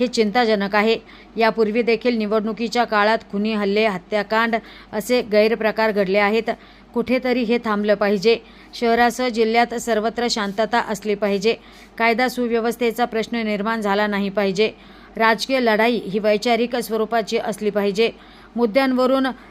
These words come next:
जरूर एकमेकांना प्रश्न विचारले पाहिजेत, पण मुद्द्यांवरून लढाई गुद्द्यांवर घसरणार नाही,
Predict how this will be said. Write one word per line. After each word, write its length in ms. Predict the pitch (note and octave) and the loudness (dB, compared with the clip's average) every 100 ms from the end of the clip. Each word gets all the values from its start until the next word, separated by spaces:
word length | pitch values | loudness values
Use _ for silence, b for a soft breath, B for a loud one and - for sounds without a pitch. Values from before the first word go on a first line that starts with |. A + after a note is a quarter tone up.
| B G3+ | B 0
जरूर 300 | B3 B3 B3+ | 2 2 0
एकमेकांना 720 | - A#3+ A#3 A#3 A#3+ A#3 A#3+ | 0 -2 0 0 0 0 0
प्रश्न 340 | A#3+ A3 B3 | 0 -2 -2
विचारले 420 | A3+ G#3 B3 G#3+ G#3+ | -4 -2 0 0 0
पाहिजेत, 420 | A3 G#3 A#3 A3+ | 0 0 0 -2
पण 320 | G3 A#3 A#3+ | -2 -2 0
मुद्द्यांवरून 720 | G#3+ F#3 A#3 A3+ A3+ A#3+ G3+ F#3+ B B B | 0 0 0 0 2 2 0 -4 B B B
लढाई 380 | A#3 B3 B3 C4 | 2 4 4 2
गुद्द्यांवर 640 | G#3 A3+ F#3+ B3 A#3 B3 A#3+ | 2 2 4 2 2 0 0
घसरणार 600 | G#3 G3+ A#3 A3 A3 G#3+ | 0 0 0 0 -2 0
नाही, 360 | A#3 A#3+ F3 | 0 0 -2